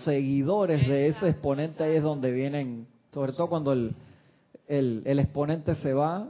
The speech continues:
Speaker 1: los que quedan después pueden meter sus modificaciones a la ley, por así decirlo.
Speaker 2: Siempre pasa.
Speaker 1: Pero entonces hay que tener paciencia, pero la pureza está metida allí.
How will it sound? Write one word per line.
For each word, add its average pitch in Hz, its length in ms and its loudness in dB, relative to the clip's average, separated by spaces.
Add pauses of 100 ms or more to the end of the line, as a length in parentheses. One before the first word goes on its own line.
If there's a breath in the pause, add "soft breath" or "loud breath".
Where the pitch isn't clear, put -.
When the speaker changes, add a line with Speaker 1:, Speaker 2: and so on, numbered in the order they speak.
Speaker 1:
los 123 160 -8
que 120 140 -10
quedan 147 240 -8
después 143 480 -2 (540)
pueden 143 200 -2
meter 135 220 -2
sus 143 160 -8
modificaciones 131 720 -4
a 139 60 0
la 135 120 2
ley, 156 260 4
por 127 200 -6
así 123 160 -4
decirlo. 139 520 -2
Speaker 2:
Siempre - 300 -20
pasa. - 260 -18 (520)
Speaker 1:
Pero 135 160 -2
entonces 127 200 -4
hay 147 40 0
que 139 80 0
tener 151 240 -2
paciencia, 170 480 -2
pero 139 160 2
la 139 220 4
pureza 190 640 4 (300)
está 143 300 0
metida 170 520 2
allí. 123 360 0